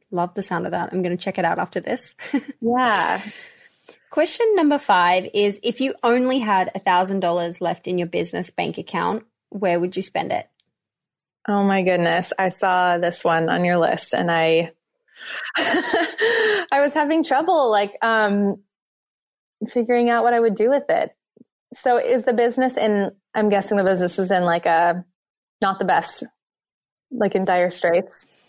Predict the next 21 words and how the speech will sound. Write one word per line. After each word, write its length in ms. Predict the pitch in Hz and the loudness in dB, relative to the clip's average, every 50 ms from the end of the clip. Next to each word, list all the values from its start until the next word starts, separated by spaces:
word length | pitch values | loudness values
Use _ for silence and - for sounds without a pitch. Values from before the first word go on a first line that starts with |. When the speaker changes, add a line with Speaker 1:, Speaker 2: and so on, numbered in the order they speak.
| _ _ _ _ - | _ _ _ _ -2
Speaker 1:
It's 280 | - 233 - - - - | -2 -2 -2 -2 -10 -10
totally 480 | - - 254 185 190 190 190 196 190 214 | -2 2 2 4 4 4 4 2 2 2
your 300 | 196 208 190 185 180 180 | 2 2 4 4 4 4
interpretation. 1040 | 185 202 - 220 185 - - 175 - 226 196 - 196 - - 190 214 208 165 180 - - | 2 2 0 0 2 2 0 0 0 0 0 0 0 0 2 2 2 2 2 0 -4 -4
Speaker 2:
<laughs> 80 | - - | -2 -2
Speaker 1:
I 80 | 233 | 0
guess 220 | 233 302 330 320 - | 2 2 0 0 0
the 80 | 339 | -2
question 340 | - 269 240 240 - 247 233 | 0 0 0 0 0 -2 0
is 160 | 220 214 208 | 0 0 -2
about, 340 | 220 208 196 196 190 - - | -2 -2 0 0 0 -2 -2
like, 280 | - 180 170 190 - - - | -2 -2 -2 -2 -6 -14 -6
where 220 | 190 185 185 185 185 | -2 0 2 2 2
you 340 | 185 175 175 185 190 196 | 0 0 0 0 0 -2
kind 260 | 190 - 214 190 185 180 | -2 -4 -4 -2 -2 -2
of 80 | 175 | -4
see 580 | - - - 180 170 170 170 170 170 - - _ _ _ _ _ _ _ _ _ _ _ _ _ _ - | -6 -6 -4 -2 0 0 0 0 -2 -4 -6 _ _ _ _ _ _ _ _ _ _ _ _ _ _ -14
your 300 | 190 185 196 185 175 175 | -6 -2 0 0 2 2
most 340 | 175 175 170 175 175 - - | 2 0 0 -2 -2 -2 -4
important, 560 | 175 175 175 - 165 165 170 165 - - - | -4 -4 -2 -2 -2 -2 -2 -2 -4 -4 -2
like, 400 | 170 160 165 170 - - - | -2 -2 -2 -4 -8 -12 -20